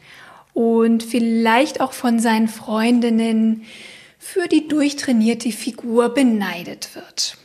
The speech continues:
Ist ja auch kein Wunder, denn du gehst ja wirklich fast täglich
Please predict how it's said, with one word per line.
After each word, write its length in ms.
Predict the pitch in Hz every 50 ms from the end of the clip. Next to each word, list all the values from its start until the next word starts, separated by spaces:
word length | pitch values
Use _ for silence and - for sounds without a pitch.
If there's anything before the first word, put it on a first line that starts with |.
| _ _ _ _ _ _ _ - - - - - - - - - - - _ _ _ -
Ist 180 | - 262 - -
ja 140 | 277 - -
auch 160 | 277 - -
kein 320 | - 247 220 214 208 196
Wunder, 460 | 208 269 214 220 240 247 294 302 302
denn 340 | 226 247 214 220 226 240 226
du 100 | 240 220
gehst 400 | 220 - 220 214 233 226 - -
ja 180 | 233 214 214 285
wirklich 720 | 269 233 240 233 - 254 240 240 240 240 - - - _ _ _
fast 460 | - - 247 240 - - - - -
täglich 1000 | - - - 247 240 262 262 262 - 240 247 247 247 247 247 - - - -